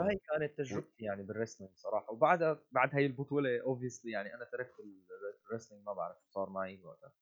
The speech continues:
Speaker 1: كان عندي ظروف.
Speaker 2: هي. والجوجيتسو عملتها ولا ما
Speaker 1: ما
Speaker 2: مارستها؟
Speaker 1: عملتها، لا، بس كانوا بالنادي عندي، بالنادي بسعودية، كانوا يعملوا جوجيتسو. كان، آه، الله يذكره بالخير، كمان، آه،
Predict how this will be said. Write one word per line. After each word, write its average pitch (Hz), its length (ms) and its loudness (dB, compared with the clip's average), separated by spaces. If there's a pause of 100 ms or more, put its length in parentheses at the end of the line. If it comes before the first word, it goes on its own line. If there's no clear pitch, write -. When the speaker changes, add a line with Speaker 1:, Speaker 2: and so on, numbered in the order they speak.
(140)
Speaker 1:
كان 101 120 -6
عندي 95 480 -6
ظروف. 104 360 -4 (1600)
Speaker 2:
هي. 95 200 -6 (1400)
والجوجيتسو 104 760 2
عملتها 117 400 2
ولا 104 280 4
ما 101 260 0
Speaker 1:
ما 101 80 2
Speaker 2:
مارستها؟ 151 380 6
Speaker 1:
عملتها، 120 140 0
لا، 139 280 6
بس 120 120 -8
كانوا 151 240 2
بالنادي 127 420 2
عندي، 113 480 -4
بالنادي 113 420 -6
بسعودية، 104 520 -8
كانوا 113 260 -6
يعملوا 101 320 -8
جوجيتسو. 107 520 -18
كان، 104 360 -8
آه، 95 380 -12
الله 113 120 -4
يذكره 117 320 -10
بالخير، 98 380 -8
كمان، 104 380 -8
آه، 98 280 -12